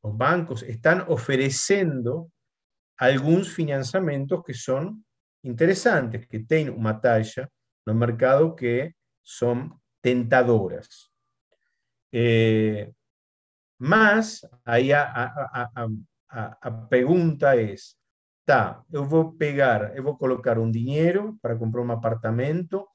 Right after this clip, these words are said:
e vou ter que pagar uma parcela, sei lá, por vinte, trinta anos. Então, você está pensando em fazer uma movimentação a longo prazo, né?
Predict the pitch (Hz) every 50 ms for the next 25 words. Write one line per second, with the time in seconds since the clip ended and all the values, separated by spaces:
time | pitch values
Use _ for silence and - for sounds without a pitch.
0 | _ _ - 120 113 123 131 123 - 135 139 - 110 123 127 131 135 135 135 131
1 | - - 135 135 - - - - 160 165 165 165 170 175 190 196 202 - _ _
2 | _ _ _ - - 143 127 120 107 104 107 - - 123 131 143 165 175 170 -
3 | - _ _ _ _ _ _ _ _ _ _ _ - _ _ _ _ _ _ _
4 | - 120 135 151 165 175 165 - 170 160 - - 139 139 143 139 135 131 113 104
5 | 95 87 82 - _ _ _ _ _ _ _ _ _ _ _ _ _ _ _ _
6 | _ _ _ _ _ _ _ _ _ _ - 113 113 127 117 110 113 110 110 151
7 | 147 - 156 147 - 160 151 151 - - - 170 160 160 165 170 180 196 214 214
8 | - _ _ _ _ - 117 113 113 123 113 - 147 139 139 131 131 131 135 135
9 | 151 165 170 175 165 165 160 160 - 147 - - - 160 165 185 - 120 120 120
10 | 117 117 117 131 127 - 175 127 110 - - - - - _ _ _ - 101 120
11 | 160 165